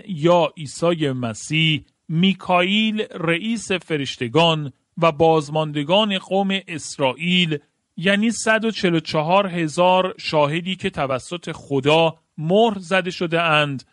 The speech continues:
تا از ایام مصیبت عظیم عبور کنند. در فصل سیزده با دو شخص دیگر آشنا می‌شویم. یکی از آنان جانور وحشی از دریا است که هم یک شخصیت می‌باشد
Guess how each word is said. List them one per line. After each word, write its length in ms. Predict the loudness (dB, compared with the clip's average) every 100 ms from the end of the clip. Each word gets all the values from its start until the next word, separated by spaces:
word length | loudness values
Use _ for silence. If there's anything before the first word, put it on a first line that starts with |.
| _ _
تا 200 | 2 2
از 280 | 2 0 -2 -4
ایام 440 | -4 -2 -2 0 -2
مصیبت 600 | -2 -4 -4 -2 -2 -4
عظیم 760 | -6 -6 -4 -2 0 0 -2 -6 _ 0
عبور 420 | 2 4 4 2
کنند. 680 | 2 -2 -4 -8 -14 -20 -20 _ _ _ 0
در 160 | 0
فصل 640 | 4 4 2 2 2 2 0
سیزده 880 | -4 -2 0 0 0 2 2 0 -2 0
با 360 | 4 4 2 -4 0
دو 160 | 0 0
شخص 580 | -2 0 0 -2 -4 0 0 0 -4
دیگر 420 | -8 -2 2 4 2
آشنا 360 | 0 -4 -6
می‌شویم. 500 | -6 -6 -6 -6 -6
یکی 280 | -4 0 0
از 180 | 2 0
آنان 440 | 2 4 4 0 -8 -8
جانور 560 | -2 0 0 0 0 0
وحشی 680 | 0 0 0 -6 -4 -2 -2 -2
از 260 | -2 0
دریا 520 | 0 0 0 2 2
است 340 | 2 0 -6 -10
که 120 | -6
هم 300 | -2 0 -2
یک 280 | -2 -2 -2
شخصیت 680 | -2 -4 -4 -6 0 0 0
می‌باشد 680 | -2 -2 0 2 2 0